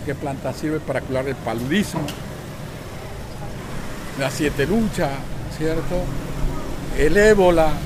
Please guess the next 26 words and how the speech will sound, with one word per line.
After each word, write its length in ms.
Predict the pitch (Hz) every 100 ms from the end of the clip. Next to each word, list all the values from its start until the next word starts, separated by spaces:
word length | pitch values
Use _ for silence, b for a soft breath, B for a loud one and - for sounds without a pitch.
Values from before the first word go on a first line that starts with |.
| - - - - -
la 120 | 151
influenza, 680 | 156 - 175 220 208 180 180
más 580 | - - - - - -
allá, 260 | 175 165 151 - - - -
que 120 | 135
pa-, 160 | - 135
que 160 | -
para 260 | - 214 -
todo 260 | 214 214
eso 280 | 214 226 214 - - - - - - 147
nue-, 220 | 165 165
nuestros 380 | 165 - 202 196
mayores 500 | 202 196 196 190 - - - - - 151
se 100 | 135
esforzaron 560 | - 139 196 196 202 185 - -
en 160 | 143 147
buscar. 460 | 139 - 208 190 180 - - - - - - - - -
¿Y 260 | 247 302 285 - - - - - - - - - - - - - -
qué 100 | 254
método 560 | 262 277 277 302 320 302 - - - - -
era 180 | 240
el 60 | 240
más 200 | 226 233
propicio 600 | 254 233 247 226 - 240 -
para 320 | 226 220 208 - -
curar? 300 | 196 254 220